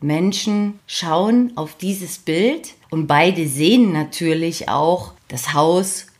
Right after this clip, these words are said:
oder das Gebäude und die Person, aber jeder der beiden hat eine unterschiedliche Wahrnehmung davon. Also bei dem einen ist das Gebäude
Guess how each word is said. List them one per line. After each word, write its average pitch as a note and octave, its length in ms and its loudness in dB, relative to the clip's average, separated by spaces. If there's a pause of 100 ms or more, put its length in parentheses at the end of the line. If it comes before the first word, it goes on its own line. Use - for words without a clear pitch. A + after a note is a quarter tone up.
(120)
oder C#3+ 180 -2
das C3+ 180 -8
Gebäude E3 680 0 (260)
und D#3+ 160 -4
die E3 80 -6
Person, F#3 800 2 (340)
aber E3 520 -2 (320)
jeder A3 580 2 (220)
der E3 140 -4
beiden G#3 880 2
hat E3 180 -6
eine F3+ 100 -2
unterschiedliche F3+ 1000 -2 (180)
Wahrnehmung D#3+ 840 2 (120)
davon. C3+ 480 -4 (220)
Also D#3 640 -2 (200)
bei E3+ 100 -6
dem D#3+ 180 -4
einen F#3+ 600 0 (160)
ist - 180 -10
das - 180 -8
Gebäude E3 880 0